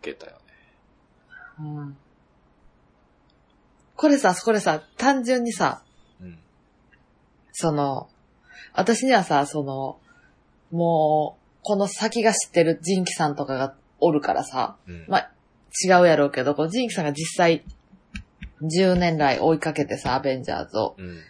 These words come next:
Speaker 2: これを映画館で見終わった直後ってどう思ったん？
Speaker 1: でも、号泣で、
Speaker 2: うん。
Speaker 1: もうほんまなんか、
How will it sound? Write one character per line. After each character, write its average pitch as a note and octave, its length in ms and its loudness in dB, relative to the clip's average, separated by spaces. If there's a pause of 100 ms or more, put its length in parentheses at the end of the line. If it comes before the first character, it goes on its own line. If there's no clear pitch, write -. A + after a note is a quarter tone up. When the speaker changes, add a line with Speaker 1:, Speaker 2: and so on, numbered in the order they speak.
(260)
Speaker 2:
こ A3 140 0
れ A3+ 140 2
を A#3 120 2
映 A3 220 6
画 A3 140 4
館 F3 240 0
で C#3 140 -4
見 F#3+ 260 4
終 A3 260 6
わ G#3+ 60 -12
っ - 40 -20 (140)
た D3 100 0
直 D#3+ 340 -2
後 C#3 80 -4
っ C3+ 60 -6
て C3+ 120 -6
ど E3 160 2
う E3 60 2
思 D3 180 -2
っ - 40 -20
た - 220 -10
ん？ E3+ 120 -14 (580)
Speaker 1:
で G2 80 -14
も、 G2 360 -8 (540)
号 A2+ 360 2
泣 A2+ 680 -2 (1160)
で、 F#2+ 440 -2 (680)
Speaker 2:
う E3+ 60 -6
ん。 D#3+ 180 -2
Speaker 1:
も F#2 140 -10
う - 20 -10
ほ G2 60 -12
ん G2 80 -12
ま G2 100 -4
な G2 120 -4
ん - 40 -16
か、 D2+ 280 -10